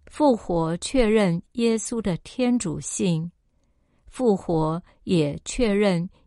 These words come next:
耶稣所行和所教的一切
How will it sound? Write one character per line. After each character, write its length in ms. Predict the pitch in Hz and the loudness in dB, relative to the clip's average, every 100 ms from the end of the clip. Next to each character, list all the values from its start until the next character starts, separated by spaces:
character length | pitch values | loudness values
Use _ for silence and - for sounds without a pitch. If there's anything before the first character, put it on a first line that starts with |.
| - | -2
耶 240 | 254 262 | 2 2
稣 360 | 254 262 262 269 - | 0 -2 0 -2 -8
所 400 | - - 175 147 | -10 0 2 2
行 500 | - - 165 160 185 226 - | -2 -4 0 0 -2 -4 -14
和 400 | - - 165 165 | -12 -6 -2 -2
所 360 | 202 - 170 147 | -6 -6 -4 -4
教 340 | - 247 240 | -4 -2 0
的 140 | 254 208 | 0 -2
一 200 | 165 143 | -2 -4
切 440 | - - 196 151 | -4 0 0 -2